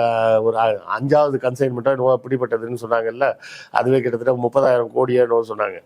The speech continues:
அந்த ந-, அங்கேருந்து அந்த நபர் பெங்களூர்ல இருக்க ஜானுக்கு சப்ளை பண்ண, ஜான் கிட்ட இருந்து பிரதீப்க்கு வர, பிரதீப் கிட்ட இருந்து நம்ம ஸ்ரீகாந்துக்கு வந்து சேர்ந்துருக்குது.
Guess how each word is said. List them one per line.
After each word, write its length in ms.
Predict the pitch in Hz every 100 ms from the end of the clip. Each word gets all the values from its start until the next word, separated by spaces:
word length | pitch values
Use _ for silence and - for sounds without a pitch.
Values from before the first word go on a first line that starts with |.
| _ - - - - -
அந்த 340 | 98 120 135 135 127 123
ந-, 180 | 110 -
அங்கேருந்து 540 | 113 127 135 135 135 151
அந்த 220 | 123 120
நபர் 420 | 110 110 120 147 175 - 104
பெங்களூர்ல 460 | 110 131 147 135 127
இருக்க 200 | 110 98
ஜானுக்கு 380 | 113 131 127 110
சப்ளை 280 | 107 110 104
பண்ண, 320 | 101 127 151 117
ஜான் 320 | 120 139 123
கிட்ட 160 | 113
இருந்து 240 | 113 110 104
பிரதீப்க்கு 440 | 113 117 135 117
வர, 180 | 107 131
பிரதீப் 380 | 135 117 135 127
கிட்ட 160 | 117 113
இருந்து 260 | 107 143 226 - - - - - -
நம்ம 240 | - 127 139
ஸ்ரீகாந்துக்கு 560 | 156 170 139 117 110
வந்து 160 | 107 120
சேர்ந்துருக்குது. 500 | 113 110 101 87